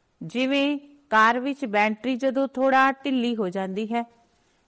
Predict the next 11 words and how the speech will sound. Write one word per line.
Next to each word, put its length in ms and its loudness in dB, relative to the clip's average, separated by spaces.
ਕਾਰ 220 6
ਆਪਣੇ 300 0
ਆਪ 300 2
ਨਹੀਂ 200 2
ਚੱਲਦੀ, 600 -4
ਦੂਜਿਆਂ 440 2
ਤੋਂ 180 -2
ਥੋੜ੍ਹਾ 400 4
ਧੱਕਾ 420 -2
ਲਗਵਾਉਂਦੇ 560 -2
ਨੇ। 200 -4